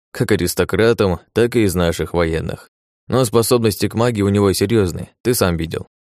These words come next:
Удивительно, что больше всего информации о жителях деревни я узнал от самого неразговорчивого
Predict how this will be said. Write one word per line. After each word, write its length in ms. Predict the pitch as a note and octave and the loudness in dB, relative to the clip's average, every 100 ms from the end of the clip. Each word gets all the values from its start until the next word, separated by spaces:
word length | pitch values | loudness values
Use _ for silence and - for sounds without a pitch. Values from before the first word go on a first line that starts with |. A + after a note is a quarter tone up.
| _ _ _ _ - | _ _ _ _ -2
Удивительно, 600 | G2+ D3+ G3 C3+ G2 E2+ | 0 2 2 2 0 0
что 180 | - F#2+ | -2 0
больше 320 | G#2 G2 F#2 | 2 0 -2
всего 240 | - G2 | 0 0
информации 560 | F2+ - G#2 G#2 - F#2 | 0 -2 -2 -2 0 0
о 100 | F2+ | 0
жителях 480 | G2+ A2+ G#2 F2+ F2 | 0 -2 -2 -2 0
деревни 540 | F2 A#2 A2+ F2 - - | 0 0 0 -2 -6 -4
я 140 | - | 0
узнал 320 | B2 G2+ A#2+ A2 | 2 2 2 2
от 140 | F#2+ | 2
самого 300 | B2+ A#2+ G2 | 0 2 2
неразговорчивого 1080 | F2 A2+ A#2+ G2 G#2+ B2 A2 G2 F2 D#2 | 0 0 0 2 0 0 -2 -2 -2 -2